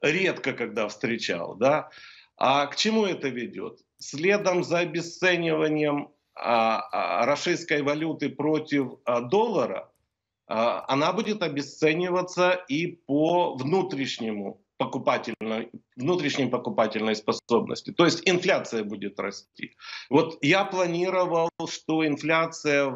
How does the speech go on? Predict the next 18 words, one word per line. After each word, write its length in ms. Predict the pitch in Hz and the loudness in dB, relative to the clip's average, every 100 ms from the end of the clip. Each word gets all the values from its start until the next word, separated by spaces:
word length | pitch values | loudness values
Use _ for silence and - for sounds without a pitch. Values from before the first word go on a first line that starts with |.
| 123 - | -8 -10
в 160 | 107 | -2
Раше 540 | 135 143 139 - - 120 | 0 2 0 -6 -6 -2
за 260 | 131 143 | 0 0
этот 380 | 147 143 123 113 | 0 -2 -2 -6
год 220 | 127 160 | -2 -2
будет 420 | 117 127 139 135 - | -2 -2 -4 -6 -6
пятнадцать 680 | 131 170 214 214 156 - | -2 0 0 -2 -10 -10
процентов. 640 | - 107 - 92 - - - _ _ - - - - - | -8 -8 -6 -10 -10 -20 -20 _ _ -20 -18 -18 -10 4
Но 240 | 131 151 | 6 6
теперь 560 | 160 160 202 - 214 214 | 0 -2 -2 0 -2 0
пересматриваю 840 | 175 160 151 151 143 123 123 117 | -2 -2 0 0 0 -4 -4 -4
свои 380 | 113 - 135 131 | -6 0 2 2
прогнозы, 920 | 127 127 123 120 139 170 - 180 196 | 2 0 0 0 0 0 -2 -2 -2
будет 400 | 156 123 165 196 | -2 -2 -2 -2
к 80 | 131 | -2
двадцати 600 | 117 147 180 - 180 196 | 0 0 0 -2 -2 -4
процентам 680 | - 120 104 101 95 - 98 | -2 -2 0 -2 -2 -6 -10
подбираться. 880 | - 104 101 101 92 85 - - | -4 -6 -2 0 0 -2 -6 -12